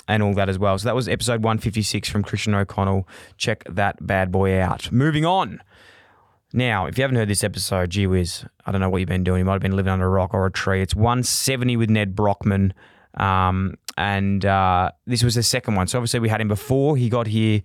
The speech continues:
um, before he went on his, his trek, obviously, and then after he went on his trek, which was really, really cool. So that was one fifty,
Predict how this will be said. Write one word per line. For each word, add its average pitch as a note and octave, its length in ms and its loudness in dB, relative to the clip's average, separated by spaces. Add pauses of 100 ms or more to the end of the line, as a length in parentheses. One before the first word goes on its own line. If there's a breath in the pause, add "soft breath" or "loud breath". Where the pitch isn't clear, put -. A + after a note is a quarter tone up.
(420 loud breath)
um, G2 400 2 (120)
before B2+ 300 0
he A#2 100 4
went G#2+ 180 0
on G#2 80 2
his, F#2 340 -2
his G#2 160 -4
trek, - 400 -4
obviously, C3 460 0 (320 loud breath)
and G#2 120 0
then G2+ 240 0
after A2 360 0
he G2+ 40 2
went F#2+ 140 0
on F#2 60 -2
his F2+ 140 -4
trek, - 280 -6
which G2+ 160 -4
was F#2+ 240 -4
really, G#2+ 180 2
really G2 200 0
cool. F#2 240 -6
So - 120 -6
that G#2 120 -2
was G2+ 120 0
one A2+ 240 0
fifty, G#2 520 -2